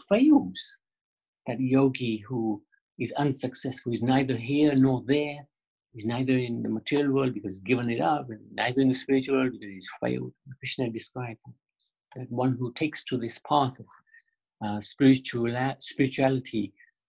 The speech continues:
uh, is never a loser, never a loser. He always, uh, will, uh, wherever he leaves off, he'll start again. He never loses. Then the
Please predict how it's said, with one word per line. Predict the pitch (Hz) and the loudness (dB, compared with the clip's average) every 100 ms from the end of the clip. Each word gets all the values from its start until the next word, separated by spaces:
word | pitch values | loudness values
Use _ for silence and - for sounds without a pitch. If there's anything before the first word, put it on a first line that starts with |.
| - 113 | -8 -6
uh, | 110 - | -4 0
is | 127 | 2
never | 123 135 135 | 4 6 8
a | 131 | 8
loser, | 127 127 120 113 98 - _ _ _ _ | 6 4 2 0 -2 -4 _ _ _ _
never | 113 120 131 123 | -6 2 4 4
a | |
loser. | 117 113 110 98 101 | 2 0 0 -2 -4
He | 98 110 | -4 -2
always, | 110 110 107 104 110 | -2 -2 -2 -6 -10
uh, | 107 101 98 98 | -10 -8 -8 -10
will, | 110 104 95 - _ _ _ _ _ - 101 | -6 -6 -6 -10 _ _ _ _ _ -10 -8
uh, | 98 98 98 92 | -8 -10 -10 -6
wherever | 110 110 110 110 | -4 -2 -4 -4
he | 110 110 | -4 -2
leaves | 117 117 - | -2 -4 -4
off, | 120 120 | -4 -4
he'll | 110 104 101 | -4 -6 -6
start | - - 120 120 123 | -14 -4 -2 -2 -4
again. | 101 113 117 104 95 _ _ _ _ - - - | -4 -2 -2 -4 -8 _ _ _ _ -20 -20 -12
He | 104 | -8
never | 101 110 | -4 -2
loses. | 107 110 107 95 95 - - - - - - | 2 0 0 -6 -8 -10 -10 -12 -12 -14 -2
Then | 160 165 156 _ _ _ _ _ _ - | 2 2 0 _ _ _ _ _ _ -2
the | 127 135 131 | 4 6 6